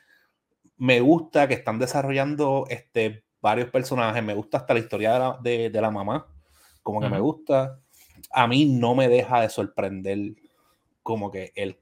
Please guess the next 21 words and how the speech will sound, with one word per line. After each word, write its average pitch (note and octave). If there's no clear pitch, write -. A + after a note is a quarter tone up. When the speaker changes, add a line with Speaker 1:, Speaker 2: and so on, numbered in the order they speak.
Speaker 1:
cast -
de G#2+
los G2
voice G#2+
actors. G#2
Como G#2
que G2+
aquí A2
hubo A2
un B2+
episodio B2+
que A#2+
yo A2
hice, G#2+
"Ese, -
ese -
fulano, D#4
este, -
suena -
como D4
fulano. A2